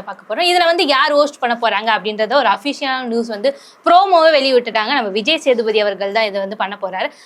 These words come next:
அதுக்கப்புறம் இதுல யார் யார் கலந்துக்க போறா, யார் யார் வர போறா அப்படின்றத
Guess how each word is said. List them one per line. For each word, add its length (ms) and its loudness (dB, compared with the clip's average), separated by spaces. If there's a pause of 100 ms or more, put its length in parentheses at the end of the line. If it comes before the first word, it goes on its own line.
(120)
அதுக்கப்புறம் 500 0
இதுல 160 2
யார் 320 2
யார் 240 0
கலந்துக்க 480 -4
போறா, 280 0
யார் 260 0
யார் 160 0
வர 280 -8
போறா 200 0 (100)
அப்படின்றத 440 -4